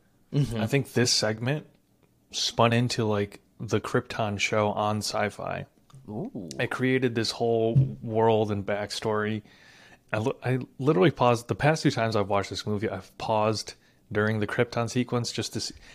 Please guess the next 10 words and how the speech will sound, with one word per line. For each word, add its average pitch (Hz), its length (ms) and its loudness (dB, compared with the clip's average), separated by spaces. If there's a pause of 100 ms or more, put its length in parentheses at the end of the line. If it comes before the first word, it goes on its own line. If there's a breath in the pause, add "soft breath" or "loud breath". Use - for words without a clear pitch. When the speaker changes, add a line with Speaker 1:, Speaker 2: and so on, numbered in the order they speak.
Speaker 2:
it's - 200 0
tw-, - 280 -6
the 120 120 0
first - 300 6
twenty 175 220 8
minutes 120 340 6
of 95 120 2
this 98 180 0
movie 95 340 0 (640)
is 110 220 -2